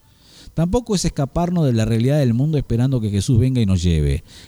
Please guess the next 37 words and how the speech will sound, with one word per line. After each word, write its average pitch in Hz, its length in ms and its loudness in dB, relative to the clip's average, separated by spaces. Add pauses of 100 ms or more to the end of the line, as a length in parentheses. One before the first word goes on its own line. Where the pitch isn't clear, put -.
(100)
La 165 100 0
iglesia 233 340 0
tiene 143 280 0
la 170 260 0
misión 104 880 0
de 135 140 -2
poder 170 340 0
ayudar 131 400 2
a 127 40 0
este 123 180 0
mundo. 151 480 -4 (460)
Esa 160 220 -4
es 190 60 -6
su 185 80 -2
misión, 147 540 -2 (400)
esa - 140 -2
es 196 80 -2
su 190 80 0
razón 156 340 -2
de 139 80 -2
ser. 117 420 -2 (600)
Esa - 160 0
es 202 60 0
la 180 60 2
razón 165 300 0
por 156 120 0
la 120 120 2
cual 156 220 -2
estamos, 156 480 0
nos 110 100 0
capacitamos, 131 720 -2
nos 113 120 0
preparamos, 131 680 0 (200)
hacemos 156 440 0
lo 110 100 2
que 90 100 -4
hacemos. 143 580 -2